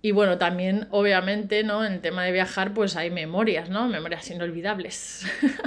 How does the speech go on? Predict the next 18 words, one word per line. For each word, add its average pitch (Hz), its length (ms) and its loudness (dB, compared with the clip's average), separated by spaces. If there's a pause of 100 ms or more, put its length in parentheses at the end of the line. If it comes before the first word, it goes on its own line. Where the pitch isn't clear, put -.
<laughs> - 560 -10
Las 220 180 4
experiencias 208 520 4
de 226 80 6
viaje 220 280 6
a 233 40 6
menudo, 214 360 4
pues, 247 120 2
se 220 100 4
convierten 196 480 2
en 220 40 2
recuerdos 202 420 2
más 185 200 0
duraderos, 175 580 -2
porque - 280 -14
estás 185 220 -2
más 185 200 0
presente 202 720 0